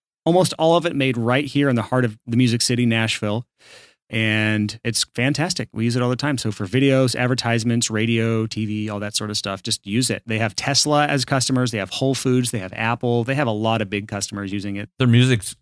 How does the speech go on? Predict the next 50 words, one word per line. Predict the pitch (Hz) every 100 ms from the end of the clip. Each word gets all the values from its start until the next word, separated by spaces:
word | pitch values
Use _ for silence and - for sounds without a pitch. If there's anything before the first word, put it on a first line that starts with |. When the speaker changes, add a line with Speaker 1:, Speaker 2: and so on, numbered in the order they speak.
| -
Speaker 2:
good. | 120 110 95 - -
Speaker 1:
And | 117
their |
music's | 110 113 -
good. | - 90
That's | 107 -
the | 143
big | 127
selling | 123 143 120 117
point. | 120 110 -
Speaker 2:
Yeah. | 117 107 95 -
Speaker 1:
A | 151
lot | 160
of | 165
my | 143
friends | 147 127
are | 123
composers | 123 127 123 117 113
or | 117
engineers. | 113 113 110 110 107
My | 131
old | 156 143
personal | 110 143 135
assistant | 117 151 110
actually | 104 - 117
is | 110
an | 110 120
on-staff | 139 143 147 160 135 131 - _ _ -
salaried | - 165 160 185 175 170
engineer | - 147 135 131 143 110 104 104
at | 117
Soundstripe. | - 117 110 - 101 - _ _
How | 220
many | 277
guys | 165 156 165 151
mixing | 127 127 139 185 156
music | 131 139 170
do | 135
you | 139
know | 143
that | 147 127
are |
on | 117 110
salary? | - 113 113 104 98 - _
Speaker 2:
Yeah. | - 120 -
Speaker 1:
That's | - -
a |
good | 156
gig. | 110 110 95
Speaker 2:
Seriously. | 135 117 95 92 92